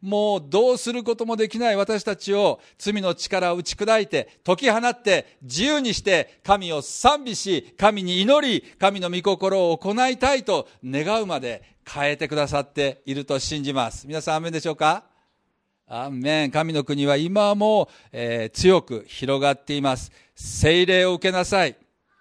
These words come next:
そして、あなた方が誰かの罪を許すなら、その人の罪は許されます。許さずに残すなら、そのまま残ります。その人の罪が残るだけではなく、私たちが人を許さないならば、私たちも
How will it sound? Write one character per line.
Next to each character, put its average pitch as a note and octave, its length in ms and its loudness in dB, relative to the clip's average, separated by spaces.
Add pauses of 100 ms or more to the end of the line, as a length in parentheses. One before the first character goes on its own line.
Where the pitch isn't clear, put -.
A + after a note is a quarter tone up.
(380)
そ B2 80 -8
し - 120 -10
て、 C#3+ 80 -2
あ C3 100 -2
な C#3 100 0
た D3 120 -2
方 D3+ 180 0
が C#3+ 80 2
誰 F#3 260 -2
か F#3 120 -2
の E3+ 140 -4
罪 G#3+ 460 -4
を D3 160 0
許 D3+ 80 -6
す E3 120 -12
な D3 120 -2
ら、 C3 220 0 (160)
そ - 140 -8
の C3 100 0
人 B2 160 -8
の A#2 120 -4
罪 B2 340 -6
は B2 180 -2
許 G#2+ 220 -10
さ G#2 160 -10
れ G#2 100 -12
ま E2+ 140 -18
す。 - 100 -20 (180)
許 C3 240 -4
さ B2 180 -6
ず A#2 140 -10
に A#2 140 -6
残 A#2 240 -8
す C#3+ 140 -14
な C3+ 120 -8
ら、 D3 160 -10 (200)
そ - 240 -14
の G#2+ 100 -10
ま G#2+ 140 -12
ま A#2+ 200 -12 (240)
残 F#2+ 280 -16
り E2 100 -20
ま F2 100 -20
す。 - 100 -20
そ C#3 120 -6
の E3+ 100 -6
人 D#3+ 220 -8
の C#3 220 -6
罪 E3+ 520 -10 (200)
が C#3 320 -12
残 A#2 340 -8
る A#2+ 100 -8
だ G#2 140 -10
け G2+ 140 -16
で G2+ 80 -14
は F#2+ 80 -16
な E2+ 100 -20
く、 - 220 -20 (240)
私 B2+ 200 -4
た A#2+ 120 -6
ち - 100 -14
が C3 80 -4
人 - 240 -8
を A#2+ 100 -2
許 A#2+ 220 -8
さ F3 180 -8
な F3 140 -10
い B2+ 60 -10
な G#2+ 100 -12
ら G2+ 80 -14
ば、 G2+ 140 -20 (160)
私 D#3+ 260 -6
た F3+ 140 -6
ち - 120 -12
も E3+ 300 -2